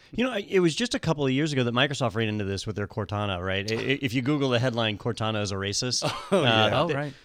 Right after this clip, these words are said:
Speaker 1: so they,
Speaker 2: Yeah.
Speaker 1: they had released it with the model, and people found where if they interacted with it a certain way, they could make it start to act racist. And they got it saying some really awful things.
Speaker 2: Yeah.
Speaker 1: So that, that was just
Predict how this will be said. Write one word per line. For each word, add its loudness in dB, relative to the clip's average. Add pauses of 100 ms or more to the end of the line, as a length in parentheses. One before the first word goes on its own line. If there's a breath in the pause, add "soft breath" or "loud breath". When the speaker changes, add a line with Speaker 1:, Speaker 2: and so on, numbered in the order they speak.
Speaker 1:
so -2
they, 6
Speaker 2:
Yeah. 4
Speaker 1:
they 4
had 2
released 0
it -2
with -4
the -4
model, 2
and -2
people -4
found 0
where 0
if 0
they 0
interacted 0
with -4
it -6
a 0
certain -4
way, 0
they 0
could -6
make -2
it -4
start -6
to -10
act -8 (160 soft breath)
racist. 0
And -6
they -2
got 0
it 2
saying 0
some 0
really 2
awful 0
things. -6
Speaker 2:
Yeah. -16 (300 loud breath)
Speaker 1:
So 0
that, -2
that 2
was -2
just -2